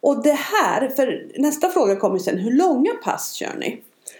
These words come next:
Och det här är ju det som avgör hur långa pass jag gör. Hur länge jag kan hålla hunden engagerad.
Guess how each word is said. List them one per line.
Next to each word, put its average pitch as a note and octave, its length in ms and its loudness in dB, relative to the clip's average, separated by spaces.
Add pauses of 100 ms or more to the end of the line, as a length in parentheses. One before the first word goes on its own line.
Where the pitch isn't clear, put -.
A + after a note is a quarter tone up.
Och - 280 0
det D#4 120 6
här D4+ 600 -2
är A3 120 2
ju G3+ 240 -2
det D4 280 0
som - 340 -4
avgör B3 600 0
hur G#3+ 140 0
långa B3+ 300 0
pass - 420 -10 (280)
jag - 200 -2
gör. - 260 -4 (480)
Hur C#4+ 520 0
länge F#3+ 380 0
jag - 140 -4
kan F#3 100 -2
hålla F#3 180 0
hunden F3 360 0
engagerad. - 640 -4